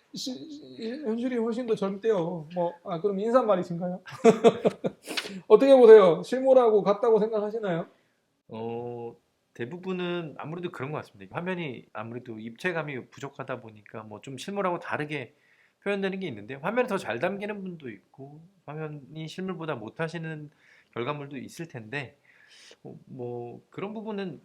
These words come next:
Speaker 2: 어쩔 수 없이 카메라가 갖고 있는 어떤 한계일 것 같고요. 또 원장님을 봤을 때 그런 말을 하는 그런 고객분들은 그런 차원이 아닐까요? 원장님의 어떤 친근함도 있고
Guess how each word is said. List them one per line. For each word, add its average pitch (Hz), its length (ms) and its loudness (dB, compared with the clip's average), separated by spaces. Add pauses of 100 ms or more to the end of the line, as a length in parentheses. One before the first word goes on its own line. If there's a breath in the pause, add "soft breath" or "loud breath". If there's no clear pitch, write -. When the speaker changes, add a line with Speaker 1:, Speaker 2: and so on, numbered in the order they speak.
(140)
Speaker 2:
어쩔 226 260 -4
수 233 120 -8
없이 151 400 -8
카메라가 202 520 -2
갖고 143 320 -12
있는 135 240 -10
어떤 107 220 -16
한계일 170 380 -10
것 131 140 -20
같고요. 131 300 -20 (640)
또 180 100 0
원장님을 185 760 -2
봤을 180 380 -10
때 160 380 -4
그런 156 280 -2
말을 127 300 -4
하는 151 340 -8 (180)
그런 123 580 -12
고객분들은 123 800 -10 (460 soft breath)
그런 185 220 -8
차원이 214 260 -4
아닐까요? 117 440 -10
원장님의 123 480 -12
어떤 - 180 -20
친근함도 170 640 -10
있고 - 420 -14